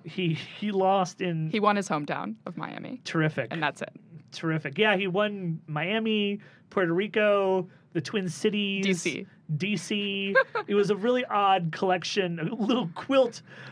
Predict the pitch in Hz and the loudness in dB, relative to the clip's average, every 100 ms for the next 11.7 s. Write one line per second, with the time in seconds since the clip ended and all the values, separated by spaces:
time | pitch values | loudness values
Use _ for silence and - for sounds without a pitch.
0 | - 185 214 202 202 180 175 190 175 226 | 0 2 2 4 2 2 2 2 2 6
1 | 233 240 165 269 294 269 208 190 - - | 8 8 8 8 8 8 4 2 0 -4
2 | - 311 - 359 320 311 247 233 208 190 | -6 -6 0 2 4 4 4 4 6 4
3 | - 185 190 180 208 185 165 175 160 151 | 0 0 2 4 4 2 2 2 2 0
4 | 156 - 330 151 196 254 262 254 247 220 | -4 -6 -8 -4 2 6 8 8 8 2
5 | 196 190 196 190 160 185 170 - - 180 | -6 0 2 0 0 0 -2 -6 -2 2
6 | 170 165 165 165 160 151 147 151 151 147 | 2 2 2 2 0 -4 -4 -4 -2 -4
7 | 147 139 143 135 123 135 135 123 120 107 | -6 -8 -8 -12 -12 -10 -10 -10 -14 -16
8 | 110 - - - - 226 226 202 - 202 | -18 -20 -20 -12 -2 0 0 -2 -2 0
9 | 220 185 170 - 170 185 156 - - - | 2 2 0 0 -2 0 -4 -6 -14 -20
10 | - - 139 120 - - 156 156 147 - | -16 -6 -2 -2 -4 -6 -2 -2 -2 -6
11 | - - - - - 190 - | -8 -8 -8 -12 -14 -16 -16